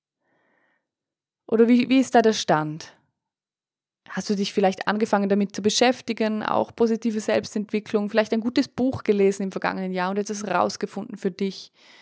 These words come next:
Oder gemerkt, es ist langsam Zeit, sich darum zu kümmern.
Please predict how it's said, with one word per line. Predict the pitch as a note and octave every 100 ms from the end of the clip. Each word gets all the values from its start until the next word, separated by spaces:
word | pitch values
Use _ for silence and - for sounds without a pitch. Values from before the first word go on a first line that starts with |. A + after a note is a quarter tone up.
| - - _ _ _ _ _ _ _ _ _ _ _ _ _ -
Oder | G3
gemerkt, | G3+ G3+ G#3+ A3
es | G#3
ist | A3+ -
langsam | G3 G3+ G#3
Zeit, | - F3+ G#3+ B3
sich | A3+
darum | - G#3+ A3
zu | A3
kümmern. | G#3+ - A#3 A#3 A3 A3 A3